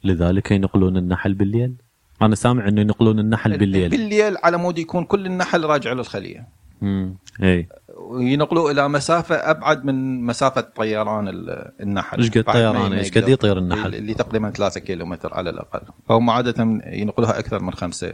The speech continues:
Speaker 2: كيلومتر.
Speaker 1: مم.
Speaker 2: المهم، حتى شافوا شغلة غريبة بالنحل يمن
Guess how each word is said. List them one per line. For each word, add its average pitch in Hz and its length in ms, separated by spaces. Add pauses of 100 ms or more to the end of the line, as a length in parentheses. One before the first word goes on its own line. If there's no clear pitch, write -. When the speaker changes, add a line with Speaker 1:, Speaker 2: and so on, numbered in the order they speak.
(140)
Speaker 2:
كيلومتر. 92 540
Speaker 1:
مم. 95 380 (480)
Speaker 2:
المهم، 127 360
حتى - 280
شافوا 156 320
شغلة 147 280
غريبة 123 340
بالنحل 110 680
يمن 101 480